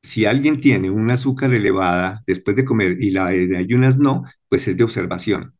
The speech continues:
Habrá que observarlo y digamos que la una no implica la otra. Y lo mismo, si una persona tiene un azúcar en la sangre sospechosamente elevada y la después de comer no tanto, pues hay que estar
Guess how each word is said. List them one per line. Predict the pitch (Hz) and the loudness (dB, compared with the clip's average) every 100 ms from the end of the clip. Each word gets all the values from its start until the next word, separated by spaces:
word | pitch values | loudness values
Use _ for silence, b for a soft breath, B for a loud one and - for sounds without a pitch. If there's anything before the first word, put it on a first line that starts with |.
| _ | _
Habrá | - 85 82 | -8 -6 -6
que | - | -6
observarlo | 92 104 92 95 95 143 120 | -4 -4 -2 0 0 -2 -2
y | 98 90 | -2 0
digamos | 92 95 113 | 0 -2 -4
que | - | -4
la | 90 | 0
una | 110 135 123 | 4 4 4
no | 120 | 2
implica | 117 120 113 | 0 -6 -8
la | 98 | -6
otra. | 92 - - - B B _ | -4 -4 -6 -20 B B _
Y | 110 | 2
lo | 107 | 4
mismo, | 123 92 87 | 4 2 -2
si | - | -2
una | 87 117 131 | -2 -2 0
persona | 110 110 101 110 | -2 -2 -6 -2
tiene | 110 110 | -2 0
un | 113 | 0
azúcar | 113 120 - 107 | -2 -4 -4 -4
en | 92 | -4
la | 87 | -6
sangre | 98 95 104 - | -6 -4 -4 -4
sospechosamente | - 101 - 90 123 120 117 113 110 | -6 -6 -4 -6 -4 -4 -2 -2 -2
elevada | 90 87 87 85 87 b b _ | -4 -2 -2 -2 -8 b b _
y | 101 | -2
la | 101 | 0
después | 87 87 - 120 | 0 -2 0 2
de | 135 | 2
comer | 127 101 87 | 0 -2 -2
no | 95 120 | -2 -2
tanto, | 131 117 151 - B _ | 0 0 -2 -8 B _
pues | 123 | 0
hay | 117 | 0
que | 131 | -2
estar | 127 - 113 117 | -6 -2 -2 -4